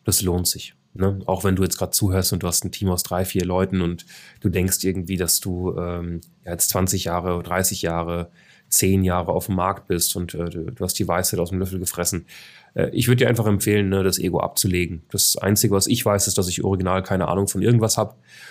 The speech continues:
Und, äh, mit diesem, mit dieser Einstellung solltest du auch rausgehen. Ähm, weil, äh, dann kommst du nie an den Punkt, wo du denkst, dass du ausgelernt hast.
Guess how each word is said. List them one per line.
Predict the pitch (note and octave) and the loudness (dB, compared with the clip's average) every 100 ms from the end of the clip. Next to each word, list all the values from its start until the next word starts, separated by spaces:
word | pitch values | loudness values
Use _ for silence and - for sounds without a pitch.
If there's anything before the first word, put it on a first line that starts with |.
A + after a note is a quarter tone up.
| - _ | -20 _
Und, | G2 F2+ F2+ - | 2 4 2 -2
äh, | F#2+ | -4
mit | F2 F#2 | -4 0
diesem, | G2+ | 0
mit | G2 G2+ | 0 0
dieser | G2 F#2+ | 2 4
Einstellung | F2+ G#2 - F2 | 4 2 2 0
solltest | F2+ F2+ | 0 -2
du | D#2 | -2
auch | E2 | -2
rausgehen. | E2 G2 - G2 B2 _ _ - - - _ F#2 | 0 0 2 0 0 _ _ -20 -20 -20 _ -4
Ähm, | F2+ F2+ F2+ F2 | -2 0 -2 -2
weil, | F2 E2+ F2 F2 | -2 0 0 -2
äh, | F2 F2+ | -4 -4
dann | E2+ | 0
kommst | A#2 G#2 | 2 2
du | G#2 | 4
nie | |
an | A2 | 4
den | F#2 | 4
Punkt, | G#2+ G2+ G2 | 2 0 0
wo | F#2 | -4
du | |
denkst, | E2+ F2+ - | 0 0 0
dass | - | -2
du | G2+ | 0
ausgelernt | F2 F#2 F#2 F2 F2+ A2+ | 0 0 -2 -2 -2 0
hast. | A#2+ - | -2 -4